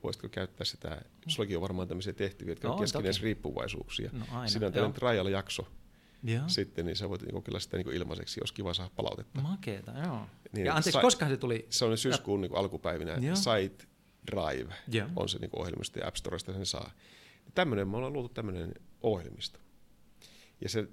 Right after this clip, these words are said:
Speaker 1: tuli tän st-, startup-ohjelman niinku seurauksena. Ja
Speaker 2: Joo.
Speaker 1: se, missä se luotiin,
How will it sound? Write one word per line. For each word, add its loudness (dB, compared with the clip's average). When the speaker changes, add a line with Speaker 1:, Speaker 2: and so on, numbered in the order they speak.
Speaker 1:
tuli -2
tän 0
st-, -10
startup-ohjelman -6
niinku -8
seurauksena. -8
Ja 0
Speaker 2:
Joo. 4
Speaker 1:
se, 0
missä 0
se -2
luotiin, -2